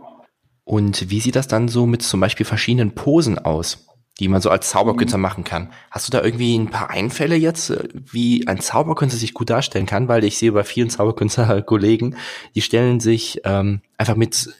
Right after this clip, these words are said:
Speaker 1: also gerade hin und haben dann zum Beispiel die Arme verschränkt. Das sieht man ja auch bei Geschäftsleuten sehr oft.
Speaker 2: Ja.
Speaker 1: Ist sowas modern für Zauberkünstler? Sollten die mit dem Zauberstab schwenken oder wie stehst du dazu?
Speaker 2: Ähm, ja,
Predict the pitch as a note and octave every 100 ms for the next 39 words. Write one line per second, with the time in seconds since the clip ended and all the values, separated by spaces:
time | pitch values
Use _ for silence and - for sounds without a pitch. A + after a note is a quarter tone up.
0 | _ - G#2+ G#2 F#2+ G#2+ A#2+ A2 D#3+ -
1 | - _ - B2+ A2+ C3 A#2+ A2+ A#2+ -
2 | A#2 A#2+ A2 G2 A2+ G#2+ - A2+ G2 -
3 | - F2+ G#2 A2 E2+ - G2 F#2 - -
4 | - E2+ - E2 D2+ E2 - - - -
5 | - _ _ _ _ B2 A#2+ A#2 A#2+ D3+
6 | - - A2+ A2 C#3 F3+ F#3+ D#3+ D3+ D3
7 | D3+ D3+ B2+ A2+ A#2 A2+ G2+ - D#3+ E3+
8 | D3+ - D3+ D3 C#3 A2 A#2+ A2 - -
9 | - - - G#2+ - G#2 F#2 E2 - -
10 | - _ _ _ _ _ _ _ _ -
11 | _ _ _ _ _ _ _ _ _ _
12 | _ _ _ _ - _ - C3+ C3 B2+
13 | A#2+ A#2 A2+ A2 - - - - _ _
14 | _ _ _ _ _ _ _ - G#2+